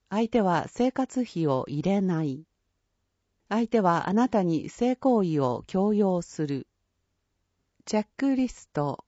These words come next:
終わり。一つでも心当たりがある場合は、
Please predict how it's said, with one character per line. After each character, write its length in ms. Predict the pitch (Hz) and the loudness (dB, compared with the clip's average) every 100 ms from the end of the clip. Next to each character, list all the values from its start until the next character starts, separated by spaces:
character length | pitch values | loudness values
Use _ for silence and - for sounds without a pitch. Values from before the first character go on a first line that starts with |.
| _ _ | _ _
終 340 | 156 156 170 185 | -4 -2 0 -2
わ 60 | |
り。 240 | 180 156 165 _ _ _ _ _ _ _ _ _ _ _ _ _ _ _ _ _ _ _ | -4 -6 -10 _ _ _ _ _ _ _ _ _ _ _ _ _ _ _ _ _ _ _
一 200 | 262 269 | -4 -4
つ 140 | 180 | -2
で 140 | 180 | -2
も 240 | 165 156 - | 0 0 -2
心 440 | 202 247 262 254 | -4 0 2 2
当 60 | 262 | 2
た 160 | 208 | 0
り 140 | 170 147 | -2 -2
が 160 | 180 | -2
あ 40 | 220 | 0
る 140 | 202 | 0
場 220 | 151 160 | -2 -2
合 160 | 165 156 | -2 -2
は、 260 | 151 151 | -4 -4